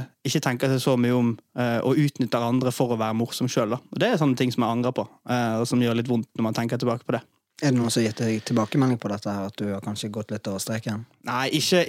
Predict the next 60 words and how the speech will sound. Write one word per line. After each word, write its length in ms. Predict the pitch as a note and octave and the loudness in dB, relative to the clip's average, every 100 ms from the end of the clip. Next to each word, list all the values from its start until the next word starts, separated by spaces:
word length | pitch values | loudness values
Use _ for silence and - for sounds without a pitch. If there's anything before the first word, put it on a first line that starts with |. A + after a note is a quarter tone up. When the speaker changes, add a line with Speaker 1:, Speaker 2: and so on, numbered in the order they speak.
| D#3+ | 2
Speaker 1:
ikke 180 | F#3 E3 | 4 2
i 60 | - | 2
ettertid, 500 | - - D3+ C#3+ B2 | -2 -2 2 2 4
men 140 | C3+ | 2
kanskje, 300 | C#3+ C3 D#3+ C#3+ C3+ C3+ C3 C3+ | 2 2 2 2 2 2 2 4
det 80 | |
er 60 | D3 | 4
jo 60 | C#3 | 6
noen 160 | C3+ D#3+ | 4 2
situasjoner 460 | C3 B2+ C#3+ B2 | 0 2 2 4
der 140 | B2+ B2 | 4 2
man 160 | A#2+ | 2
tuller 240 | - B2 C3 | 2 2 4
litt 140 | B2 - | 2 2
for 80 | |
mye 220 | B2+ A#2+ A2 | 2 4 2
med 140 | G#2+ | 0
folk, 180 | B2+ A#2 B2 | 0 0 0
ikke 100 | A2 | 0
sant? 260 | C3 C3+ - - _ _ - | 0 -2 -8 -20 _ _ -4
Eh, 220 | A#2 A2+ | -2 0
der 160 | A2+ A#2+ | 0 0
er, 320 | A#2 A2 A2 - | 0 -2 -4 -2
for 140 | C3+ | 0
jeg 80 | B2 | 2
er 20 | |
en 80 | A2 | 2
veldig 160 | A#2 C3+ | 0 2
samvittighetsperson, 840 | B2+ B2+ A#2+ A#2 B2 A#2 C3 B2 | 2 0 0 -2 0 2 2 2
og 80 | A#2 | 2
hvis, 220 | A#2+ - - - - - - - - _ | 0 -2 -8 -16 -20 -20 -20 -20 -20 _
hvis 120 | - - | -6 -2
folk 160 | A#2+ A#2+ | -2 0
har 60 | A#2 | 0
kommet 160 | B2 | 0
til 80 | B2 | 0
meg 80 | A#2+ | 0
og 80 | A#2 | 0
sagt 160 | A#2 | 0
det, 140 | B2+ B2 | 0 0
så, 260 | B2+ B2 A#2+ | 0 2 0
så 140 | A#2 | 0
har 80 | A#2 | 0
jeg 60 | A2+ | 0
jo 20 | |
alltid 200 | A2+ B2 | 0 -2
lagt 100 | A#2+ A#2+ | -2 -2
meg 80 | A#2 | -2
flat 160 | A#2 A2+ | -2 -2
og 60 | |
sagt 160 | A#2+ A2+ | -4 -2
unnskyld. 320 | B2+ - C3 B2+ _ _ _ _ _ _ - - | -2 0 -2 -4 _ _ _ _ _ _ -8 -2
Men 140 | C3 | 0
det, 80 | B2 B2 - C3+ | 2 0 0 0
det 80 | C#3+ | 2
tok 140 | D3 | 2
lang 380 | F3+ F#3+ F#3 C3 - | 4 4 4 2 0
tid 300 | - F#3 F#3 _ | 0 0 0 _
for 160 | - C#3+ | 2 2
meg 220 | D3+ | 2